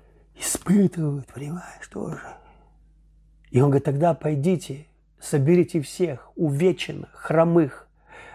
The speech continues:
наркоманов, блудников, проституток, кого хотите, под заборами собирайте, но это надо съесть". Потому что я это не выкину, это надо съесть, это для вас.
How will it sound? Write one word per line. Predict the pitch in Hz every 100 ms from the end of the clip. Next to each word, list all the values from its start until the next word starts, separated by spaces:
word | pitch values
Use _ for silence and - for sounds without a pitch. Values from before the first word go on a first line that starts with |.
| -
наркоманов, | 143 160 - 175 170 170 143 127
блудников, | 135 175 147 143 135 131
проституток, | - 156 - 175 175 - -
кого | - 156
хотите, | 175 170 156 170 - 131 - _ _ - - - -
под | 170 139
заборами | 156 156 180 190 160 156
собирайте, | - 156 170 185 175 143 175
но | 160 165 -
это | 247 220 - 160
надо | 139 359 170 143
съесть". | 165 - 151 156 156 120 - - - - _ _ - - - -
Потому | 196 - 208 208
что | 208 -
я | 208 175 175 - -
это | 247 240 - 160
не | 165
выкину, | 208 165 226 190 185 160 160
это | - 233 269 - 151
надо | 156 226 226 180
съесть, | 196 - 190 196 240 214 - - - -
это | - 247 - 214
для | 165 185 165
вас. | 147 254 254 196 131 -